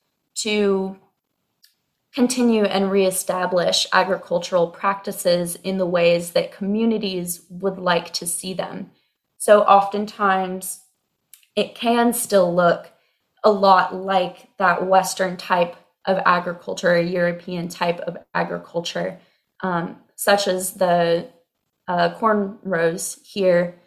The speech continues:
where it's a monocrop um, and there's one soil type and one type of,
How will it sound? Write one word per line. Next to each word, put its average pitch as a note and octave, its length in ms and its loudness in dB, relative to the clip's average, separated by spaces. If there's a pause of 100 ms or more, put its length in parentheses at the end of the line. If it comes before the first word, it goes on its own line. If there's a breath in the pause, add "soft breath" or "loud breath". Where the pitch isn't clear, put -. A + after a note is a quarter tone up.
(380 soft breath)
where F#3 320 6
it's F3 300 -2
a F3+ 60 -2
monocrop F3+ 720 0 (1400)
um, G3 560 -4 (1080)
and C#4+ 380 -2 (120)
there's F#3 360 2
one G3 240 4
soil F#3 420 4
type E3+ 500 -4
and E3+ 320 -4
one F#3+ 200 0
type F3+ 280 -2
of, E3+ 300 -2